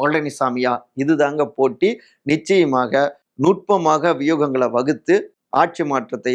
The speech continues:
ஏற்படுத்துவாரு. முதலமைச்சர் அரியணையிலையும் அமருவார் எங்களுடைய பொதுச் செயலாளர் அப்படின்னு நம்பிக்கையோடு தெரிவிக்கிறாங்க எடப்பாடியுடைய அதிதீவிரமான ஆதரவாளர்கள். வெற்றி பெற்று விடுவோம் என்கிற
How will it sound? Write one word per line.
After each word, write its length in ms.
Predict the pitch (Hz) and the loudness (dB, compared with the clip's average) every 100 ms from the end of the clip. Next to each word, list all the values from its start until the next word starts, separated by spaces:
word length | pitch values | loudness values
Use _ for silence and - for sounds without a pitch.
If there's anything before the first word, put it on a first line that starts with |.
| 143 | 0
ஏற்படுத்துவாரு. 600 | 147 139 113 131 127 165 196 135 | 0 -2 0 0 2 0 -2 0
முதலமைச்சர் 460 | 160 165 135 131 123 | 0 0 -2 0 0
அரியணையிலையும் 640 | 131 147 135 123 135 156 - 127 | 0 0 0 -2 0 0 -4 -4
அமருவார் 480 | 139 143 135 143 - - _ 139 | 0 0 2 0 0 -8 _ -2
எங்களுடைய 460 | 143 175 170 135 135 156 | 0 2 4 2 0 -2
பொதுச் 260 | 131 147 151 | -2 -2 0
செயலாளர் 540 | 139 120 113 110 135 113 - | 0 0 -2 0 -2 -4 -6
அப்படின்னு 320 | 120 110 123 226 135 - | -6 -4 -2 -2 -4 -6
நம்பிக்கையோடு 480 | 123 143 147 - 135 120 | -6 -2 -2 0 -2 -4
தெரிவிக்கிறாங்க 580 | 120 123 120 117 113 120 - _ _ _ 127 | -4 -4 -4 -6 -4 -4 -6 _ _ _ -2
எடப்பாடியுடைய 760 | 127 156 143 131 120 113 117 123 _ _ _ 123 | 0 0 -2 -2 -2 -4 -4 -6 _ _ _ -2
அதிதீவிரமான 880 | 175 - - 139 127 117 113 113 - _ - 120 | -2 -4 -4 -2 -2 -4 -8 -10 -14 _ -6 -4
ஆதரவாளர்கள். 760 | 110 117 113 113 113 113 139 123 - _ 143 | -4 -4 -6 -6 -4 0 0 -2 -8 _ -2
வெற்றி 200 | 170 254 214 | -2 0 0
பெற்று 220 | 190 185 | 0 0
விடுவோம் 400 | 160 156 160 170 - 143 | 0 2 2 2 0 -2
என்கிற 260 | 147 143 | 0 0